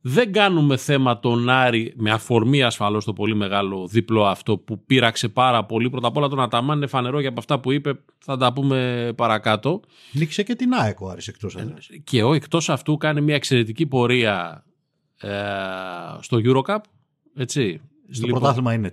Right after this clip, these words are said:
Speaker 2: τέταρτος πλέον,
Speaker 1: Ναι.
Speaker 2: πέρασε τον Προμηθέα. Στο Eurocup κατάφερε να νικήσει εκτός έδρας την Ulm σε μάτς που είχε πρέπει, με είκοσι πόντους και με τον καλύτερο παίκτη του, τον Γκάλινατ, να τραυματίζεται στα πρώτα λεπτά.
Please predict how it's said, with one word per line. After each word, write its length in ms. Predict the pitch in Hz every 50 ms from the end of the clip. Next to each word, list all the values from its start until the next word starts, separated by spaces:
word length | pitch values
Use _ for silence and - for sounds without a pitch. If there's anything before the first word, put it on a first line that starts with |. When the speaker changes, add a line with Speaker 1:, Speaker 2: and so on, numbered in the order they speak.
| - _
Speaker 2:
τέταρτος 460 | - 107 - - - - - - -
πλέον, 260 | - 101 110 123 170 180 -
Speaker 1:
Ναι. 60 | -
Speaker 2:
πέρασε 280 | 104 - - 104 - -
τον 120 | - 87
Προμηθέα. 380 | 90 90 87 87 - 131 170 165 - _ _ _ _ _ _
Στο 260 | - - - - 110 95 117
Eurocup 400 | 175 226 233 175 - - 104 113 - _ _ _ _ _ _ _ _ _ _ _ _ _ _ _ _ _ _ _ _ _ _ _ _ _ _ _ _ _ _ _ _ _ _
κατάφερε 480 | - 123 117 - 143 147 - 147 139
να 140 | 139 139 131
νικήσει 360 | 127 123 113 - 139 - -
εκτός 300 | 127 - - 139 131 110
έδρας 460 | 135 131 131 131 127 - - - - _
την 260 | _ - 107 107 107 - - - 135 131
Ulm 220 | 143 139 131 127 120
σε 200 | 107 - - 120
μάτς 360 | 113 107 117 127 135 - -
που 120 | - - 123
είχε 180 | 120 - 123
πρέπει, 400 | - - - 117 113 - 151 147 151
με 160 | 131 123 123
είκοσι 380 | 127 131 127 - 127 - - -
πόντους 400 | - 131 135 143 156 160 156 - - _ _ _ _ _ _
και 100 | - 117
με 100 | 117 113
τον 160 | - 120 92
καλύτερο 480 | 104 117 113 127 139 143 147 139 123 110
παίκτη 360 | - 131 127 - - 131 123
του, 160 | - 147 131
τον 120 | 135 113
Γκάλινατ, 540 | 92 110 113 127 135 135 147 147 151 151 -
να 80 | 135 123
τραυματίζεται 580 | - 117 117 104 110 107 - 135 123 113 131
στα 120 | 120 123 120
πρώτα 240 | 107 123 120 117 110
λεπτά. 340 | 104 85 - 98 82 -